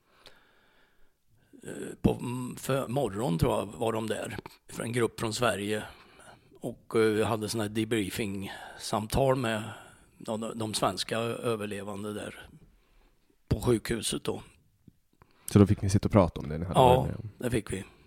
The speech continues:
Speaker 2: Hur många var ni som
Speaker 1: Jag kommer inte ihåg, kanske vi var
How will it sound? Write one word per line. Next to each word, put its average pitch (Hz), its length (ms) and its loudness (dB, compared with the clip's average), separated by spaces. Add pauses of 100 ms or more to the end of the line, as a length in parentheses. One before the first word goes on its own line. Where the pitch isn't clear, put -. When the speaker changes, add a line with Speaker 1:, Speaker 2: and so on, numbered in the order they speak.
(2000)
Speaker 2:
Hur 104 80 6
många 92 200 4
var 87 100 4
ni 87 140 0
som 82 220 -6 (360)
Speaker 1:
Jag - 220 -8
kommer 123 220 -2
inte 113 140 -2
ihåg, 117 320 4
kanske 110 260 0
vi 117 100 2
var 120 380 4